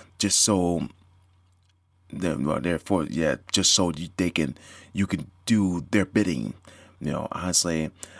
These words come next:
I'm not into kissing butts or, like, yeah, kiss,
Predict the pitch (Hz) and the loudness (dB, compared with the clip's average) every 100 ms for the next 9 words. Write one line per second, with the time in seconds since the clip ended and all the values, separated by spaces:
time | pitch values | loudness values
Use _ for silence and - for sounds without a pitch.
0 | - 92 98 87 98 85 - 117 - 92 | -2 0 2 2 0 0 -2 0 0 0
1 | 82 107 98 - - - 92 92 82 71 | 0 0 0 0 -2 0 2 4 4 0
2 | - _ _ _ - _ _ - _ _ | -6 _ _ _ -20 _ _ -20 _ _
3 | _ _ _ _ _ _ _ _ _ - | _ _ _ _ _ _ _ _ _ -6
4 | 82 80 73 82 80 76 - 113 101 | -2 -2 -2 -2 -2 -4 -4 -2 0